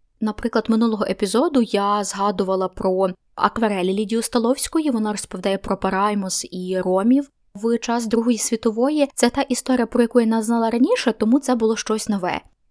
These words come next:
І другий блок історій, які, в принципі, розповідають про те ж саме, але вони фокусуються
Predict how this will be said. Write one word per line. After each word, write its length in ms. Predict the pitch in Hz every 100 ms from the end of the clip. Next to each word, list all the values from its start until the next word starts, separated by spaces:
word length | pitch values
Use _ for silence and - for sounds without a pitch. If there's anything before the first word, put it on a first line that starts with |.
| _
І 200 | 254 254 214
другий 460 | 196 285 440 415
блок 340 | 269 214 214 -
історій, 680 | 208 - 214 202 185 175 - _ _
які, 840 | - 180 190 _ - 262 285 311 294 - - - _ _ _
в 100 | -
принципі, 540 | - 330 381 349 311 285
розповідають 560 | 269 - 285 294 294
про 140 | - 262
те 120 | 277
ж 120 | 269
саме, 480 | - 349 466 494 294 -
але 260 | 220 240
вони 460 | 247 247 247 311 359
фокусуються 960 | - 254 254 - - 302 311 - 247